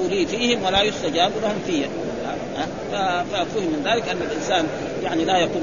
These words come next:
مثل هذه الأشياء، يعني، آه، الذي لا تنبغي الإنسان أن ي-، أن يقولها.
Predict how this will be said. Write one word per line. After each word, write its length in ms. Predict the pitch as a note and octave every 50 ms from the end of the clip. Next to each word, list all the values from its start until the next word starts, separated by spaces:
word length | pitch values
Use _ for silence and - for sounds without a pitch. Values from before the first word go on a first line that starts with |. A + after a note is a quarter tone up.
| D#3
مثل 180 | E3 - D#3 D#3+
هذه 100 | D3 D3 C3 - -
الأشياء، 400 | - - D#3 F3 G3+ A#3 A#3+ - - - - D3+ - E3
يعني، 260 | E3 D3+ C#3+ D3 D3+
آه، 720 | D3 C#3+ C#3 C#3 C3+ C3+ C3+ B2 - D3 D3 - - - C#3
الذي 400 | C#3 C3+ C3+ C3 D3 C#3+ C#3+ C#3 - - - - - - - - D#3
لا 160 | F3 E3 D3+
تنبغي 400 | C#3+ D#3+ C#3+ C3+ D3+ E3 D#3 D3+
الإنسان 360 | C3+ C3+ C3+ C3 - - F3
أن 200 | E3 D3 C#3 C#3
ي-، 520 | C#3 C#3 B2+ A#2+ A#2 A2+ - - - -
أن 60 | F#3+ E3
يقولها. 360 | F3 D#3+ - C#3+ C3+ A#2+ A2+